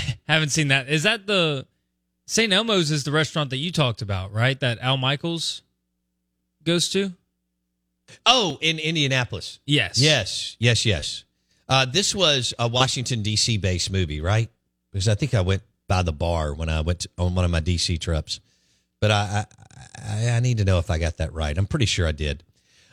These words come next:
Speaker 2: Um, but what a cast. You'll love Saint Elmo's Fire. And have you watched Roadhouse?
Speaker 1: Uh, <laughs> no.
Speaker 2: You're not a patriot.
Speaker 1: I've, I've not seen Roadhouse.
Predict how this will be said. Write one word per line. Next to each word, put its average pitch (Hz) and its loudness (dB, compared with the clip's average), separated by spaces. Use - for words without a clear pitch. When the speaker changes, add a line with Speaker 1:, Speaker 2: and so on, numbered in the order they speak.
Speaker 2:
Um, 92 2
but 107 4
what 131 4
a 151 0
cast. 98 2
You'll 135 4
love 120 2
Saint 107 0
Elmo's 98 0
Fire. 82 -2
And 98 4
have 127 2
you 202 0
watched 208 -2
Roadhouse? 180 0
Speaker 1:
Uh, 113 6
<laughs> - -10
no. 143 4
Speaker 2:
You're 127 4
not 120 6
a 95 -2
patriot. 135 2
Speaker 1:
I've, 151 2
I've 147 -4
not 151 2
seen 143 -2
Roadhouse. 117 -2